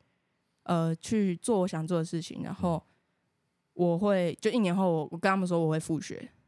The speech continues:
Speaker 2: 哦。
Speaker 1: 有点后悔跟他们大声，但，
Speaker 2: <laughs>
Speaker 1: 但没有啦，现在其实回到大学，我觉得真的有差。
Speaker 2: 有差？
Speaker 1: 对。
Speaker 2: 你说那种自信吗？那种感觉？
Speaker 1: 对，那种自信的感觉就比较踏实。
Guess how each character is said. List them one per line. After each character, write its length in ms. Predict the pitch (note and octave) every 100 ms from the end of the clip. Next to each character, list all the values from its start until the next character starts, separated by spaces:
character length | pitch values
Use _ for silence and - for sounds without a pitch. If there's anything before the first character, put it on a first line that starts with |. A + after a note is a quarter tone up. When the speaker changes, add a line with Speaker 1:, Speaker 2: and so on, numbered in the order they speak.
| _ _ -
Speaker 2:
哦。 60 | - -
Speaker 1:
有 100 | G3+
点 120 | F3
后 220 | F#3+ E3+
悔 140 | E3+
跟 120 | D#3+ B3
他 80 |
们 80 | B3 F3
大 180 | C#4+
声， 180 | A3 F#3+ F#3+ G3+
但， 540 | G#3+ E4 C#4 D#3 - C#4
Speaker 2:
<laughs> 20 |
Speaker 1:
但 160 | D#4+
没 60 | E4+
有 60 | D#4+
啦， 140 | A3
现 160 | G#3 D#4
在 100 | C#4
其 80 |
实 300 | A3 G3+ G3+ A#3
回 100 | -
到 80 | A#3
大 240 | C4 A#3+
学， 260 | G3 D#3+ - - _ _ _
我 120 | -
觉 160 | G3+ A3
得 200 | G#3+ G#3
真 240 | - A3
的 220 | A3 G3 F#3+ _ _ _
有 180 | F3 E3
差。 380 | - D3 D#3 G3+ _ _
Speaker 2:
有 120 | F2+
差？ 260 | F#2+ F#2 F#2+ _
Speaker 1:
对。 320 | F#3 D#3+ - - _
Speaker 2:
你 100 | -
说 160 | F#2+ G2+
那 80 | G2
种 220 | F#2 E2 - _ -
自 160 | A2+
信 240 | F2+ G2 E2
吗？ 220 | D2+ D2+ _ _
那 100 | F#2
种 80 |
感 160 | E2 D2 C#2+
觉？ 240 | - - _ _ -
Speaker 1:
对， 220 | B3 G3+
那 40 |
种 260 | A#3+ A#3+ G3 - -
自 220 | B3+ A3+
信 160 | A3+
的 100 | G#3+
感 160 | G3 A#2
觉 200 | - B3
就 40 | B3 _
比 120 | -
较 180 | F3+ G#3
踏 300 | - - D#3+
实。 280 | F#3+ -